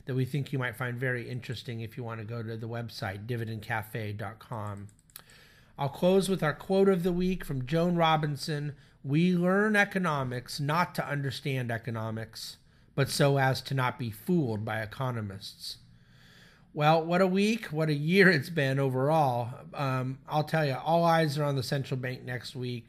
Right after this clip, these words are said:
We're largely what they may say about the future more than what they actually do next week. Our eyes are on that, but also on the bond yields that are out of the Fed's control. The yield curve is definitely steepening,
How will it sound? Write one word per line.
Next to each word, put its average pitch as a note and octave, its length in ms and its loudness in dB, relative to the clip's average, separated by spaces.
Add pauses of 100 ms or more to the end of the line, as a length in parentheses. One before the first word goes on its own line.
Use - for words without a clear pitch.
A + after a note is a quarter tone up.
We're C3 400 -6
largely D3+ 640 2
what C#3 460 -2
they C3 180 0
may C3 160 0
say C#3+ 300 2
about B2 220 -2
the G#2 80 -8
future D#3+ 580 0
more A#2+ 180 -4
than A#2+ 140 -6
what B2 100 -6
they B2+ 100 -6
actually B2 420 -4
do C3 280 -2
next A#2+ 320 -8
week. A2+ 300 -8 (680)
Our D#3 220 4
eyes E3+ 280 6
are D#3 80 2
on E3+ 200 2
that, E3 320 2
but D#3+ 80 -4
also D#3 380 0
on D3+ 160 0
the C3 80 0
bond C#3 360 -2
yields C#3 340 -2
that B2+ 100 -4
are A#2+ 100 -6
out D3+ 300 0
of C3 80 -2
the C3 80 -4
Fed's B2+ 280 -6
control. A#2 760 -6 (320)
The C3+ 100 -2
yield C#3 300 0
curve C#3 240 0
is B2 100 -4
definitely D#3+ 400 -2
steepening, D#3 840 -4